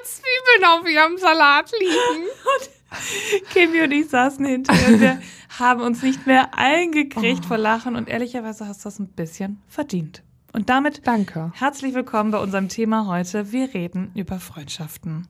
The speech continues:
Speaker 1: Bist du jetzt noch meine Freundin?
Speaker 2: Ja, bin ich noch.
Speaker 1: Okay.
Speaker 2: Ich sitze ja noch mit dir.
Speaker 1: <laughs>
Speaker 2: Wir haben auch schon den nächsten Urlaub geplant, von daher ist es okay. <laughs>
Speaker 1: Ja, also wir haben tatsächlich, es wäre nicht mein favorisiertes drittes Thema gewesen, muss ich ehrlicherweise sagen, hier in der Podcast-Folge.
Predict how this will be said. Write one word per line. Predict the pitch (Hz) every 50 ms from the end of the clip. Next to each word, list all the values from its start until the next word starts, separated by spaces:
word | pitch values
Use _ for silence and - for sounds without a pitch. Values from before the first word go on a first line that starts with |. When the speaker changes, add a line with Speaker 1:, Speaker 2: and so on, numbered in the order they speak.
| _ _
Speaker 1:
Bist | - 202 196 - -
du | 185
jetzt | 175 180 -
noch | 175 180 185
meine | 175 185 185
Freundin? | 180 180 185 190 185 190 196 196 208 208 -
Speaker 2:
Ja, | _ - 165 156 151 - - _ _ _ _ -
bin | 180 170
ich | 165 -
noch. | - -
Speaker 1:
Okay. | 185 180
Speaker 2:
Ich | 165
sitze | - - 180 - -
ja | 175 185 190 196
noch | 190 190
mit | 196 220 - - -
dir. | 220 226 220 214 214 185 151
Speaker 1:
<laughs> | 147 - -
Speaker 2:
Wir | - 175 180 175 175 - 196 175 214 208
haben | 226 226
auch | 214 202
schon | - 208
den | 196 190 190
nächsten | 180 180 180 - 175
Urlaub | 170 165 160 156 156 156
geplant, | 170 160 - 180 165 151 151 160 170
von | 185 180
daher | 185 190 180 156
ist | 160 160
es | 175 165 160 -
okay. | - - - - - - - -
<laughs> | - - 226 - - _ - - - _ _ - - - - - 226 - - - - - - - - - - - - - - - - - - - - _
Speaker 1:
Ja, | 220 208 180 180 180 180
also | 226 233 233 214 226 226 214
wir | 233 254 262 254 254 247
haben | 254 269 269 262 262 262
tatsächlich, | - 247 240 - 262 247 - 269 226
es | 226 226 - 247
wäre | 233 254
nicht | 269 262 -
mein | 254 247 247 247 247 233 - -
favorisiertes | - - 262 247 240 247 226 247 233 202 202 247 285 302 302 294 269 269 - -
drittes | - 226 269 294 294 269 269 -
Thema | - - 311 339 311 247 196
gewesen, | 180 180 180 185 185 180 185
muss | 185 185 185
ich | 180 175
ehrlicherweise | 170 165 175 185 175 - 180 170 170 175 175 180 175
sagen, | 175 175 170 175 185
hier | 185 185
in | 180
der | 165
Podcast-Folge. | 170 - 180 - - - - 165 170 - - - - 185 175 180 185 214 262 339 370